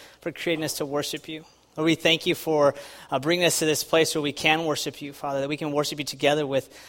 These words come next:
with a body of believers. Lord, I pray that you would meet us exactly right where we are. For you know exactly where we are, and you, you know, um, what our burdens are. You know exactly what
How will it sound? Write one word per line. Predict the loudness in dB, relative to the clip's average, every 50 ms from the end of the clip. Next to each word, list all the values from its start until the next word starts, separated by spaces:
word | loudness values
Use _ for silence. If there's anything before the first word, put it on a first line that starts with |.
| -14 -12
with | -6 -4
a | 0
body | 4 6 6 8 8 6
of | 2 0 0
believers. | -4 -2 0 0 0 0 -2 -4 -8 -8 -10 -10 -10 -10 -12 -16 _ _ _ _ _ _ _ _ _ _ _ _ _ _ _ _ _ _ _ _ -12
Lord, | -8 -8
I | -6
pray | -2 -2 -4
that | -4
you | -4 -6 -8
would | -8 -8
meet | -6 -6 -6 -6
us | -8 -10
exactly | -8 -2 0 2 2 2 0 -2 -6 -4
right | -2 -2 -2 -2
where | -2 -6 -8
we | -6 -6 -4
are. | -4 -4 -4 -6 -8 -14 _ _ _ _ _ _ _ _ _ _ _ _ _ _ _ -16
For | -12
you | -10 -8
know | -8 -6 -8 -8
exactly | -8 -8 -6 -6 -6 -6 -8 -10 -10
where | -8
we | -6 -4 0
are, | 0 0 0
and | -2 -4
you, | -8 -10
you | -10 -10 -8
know, | -6 -4 -4 -2 -2 -4 -6 -8 -16 -20 _ _ _ _ _ _
um, | -20 -20 -20 -20 -20 -20 _ _ _ _ _ _ _ _ _ _ _
what | -4 -2
our | -2 -2
burdens | -2 -4 -4 -4 -4 -6 -6 -8
are. | -8 -10 -10 -14 -18 _ _ _ _ _ -16
You | -14
know | -12 -10 -10
exactly | -10 -10 -10 -12 -12 -14 -12 -10 -10 -8
what | -4 -4 -4 -4 -4 -6 -10 -12 -14 -14 -14